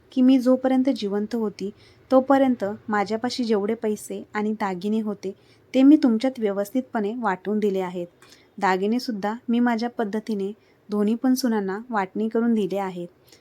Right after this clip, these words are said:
आणि दोन्ही पण मुलांना एफडी एकाच किमतीची दिलेली आहे, परंतु मी ही गोष्ट तुम्हा दोघांना एकमेकांना सांगू नको म्हणून सांगितलं होतं, कारण का तुम्हा दोघांना वाटेल की आई फक्त एकावरच प्रेम करत आहे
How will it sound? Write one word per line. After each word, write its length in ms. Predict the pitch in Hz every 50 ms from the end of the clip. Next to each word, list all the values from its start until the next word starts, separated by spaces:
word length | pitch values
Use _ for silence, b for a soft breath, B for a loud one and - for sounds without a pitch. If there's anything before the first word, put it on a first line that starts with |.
| b b b
आणि 180 | - 208 226 233
दोन्ही 280 | 214 220 208 202 208
पण 160 | 220 220 254 240
मुलांना 460 | 240 247 240 240 233 220 196 190 208 226 - _ _
एफडी 320 | - 208 202 196 196 247 247
एकाच 360 | 240 220 - - 240 - -
किमतीची 540 | - 226 214 208 196 220 214 - - 202 196 - -
दिलेली 360 | 202 214 190 190 190 202 208
आहे, 300 | 208 196 196 180 180 180 180 - b b b b b b b _
परंतु 280 | 240 240 254 262 262 277
मी 200 | 254 247 247 254
ही 200 | 254 262 277 269
गोष्ट 260 | 262 269 262 - 269
तुम्हा 320 | 269 269 262 240 233 240
दोघांना 460 | 233 233 240 214 233 233 214 202 196 214 - b b b b b b -
एकमेकांना 540 | 196 202 - 233 247 247 - 269 262 277
सांगू 360 | 277 - 220 196 196 202 208 233
नको 320 | 240 233 220 - 196 208 226 -
म्हणून 260 | - 220 214 208 240 247
सांगितलं 520 | - 226 196 185 180 180 196 - 202 208
होतं, 300 | 202 185 180 - 180 175 180 b b b b b b _
कारण 260 | - 214 220 233 247
का 120 | 247 285 277 277
तुम्हा 220 | 247 214 208 220 226
दोघांना 380 | 220 233 226 240 233 226 233 233
वाटेल 380 | 233 226 220 - 190 185 190 208 - _ -
की 60 | 233
आई 200 | 208 202 196 226
फक्त 300 | 233 - 240 - - -
एकावरच 560 | 240 214 190 - 202 190 190 208 214 226 -
प्रेम 240 | - - 190 190 190
करत 300 | 190 - 185 180 180 -
आहे 220 | 185 180 180 185